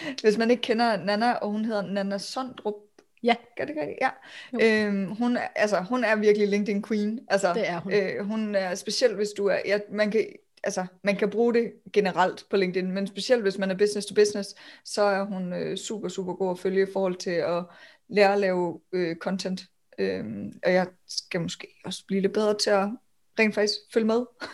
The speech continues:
Speaker 2: Det, det er en helt anden snak. Den tager vi
Speaker 1: Ja,
Speaker 2: senere.
Speaker 1: den tager vi senere.
Speaker 2: Ja.
Speaker 1: Men netop det her med, at jeg tror bare, at jeg er lidt,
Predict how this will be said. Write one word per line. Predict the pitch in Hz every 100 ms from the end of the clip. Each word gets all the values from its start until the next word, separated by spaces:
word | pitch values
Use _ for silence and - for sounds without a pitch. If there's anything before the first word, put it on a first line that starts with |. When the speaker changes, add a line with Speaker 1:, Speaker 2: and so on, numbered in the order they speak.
| - - _ _ - - _ _ _ _ _ _ _ _ _ _ _ _ _ 466 494 403 339 330
Speaker 2:
Det, | 254 240
det | 262
er | 247
en | 240
helt | 277 247
anden | 185 214
snak. | - 165 - _ _
Den | 233 214
tager | 220
vi | 190
Speaker 1:
Ja, |
Speaker 2:
senere. | 196 208 196 214 226 _
Speaker 1:
den | 214 196
tager | 185
vi | 180
senere. | 147 139 190 _ _
Speaker 2:
Ja. | 196 - _ -
Speaker 1:
Men | 220 233 220
netop | 226 247 240
det | 214
her | 196
med, | 190 185 -
at | 180 - - - _ _ _ _ _ _ _ _ -
jeg | 214
tror | 208 247
bare, | 202 190
at | 190
jeg | 208
er | 202
lidt, | 226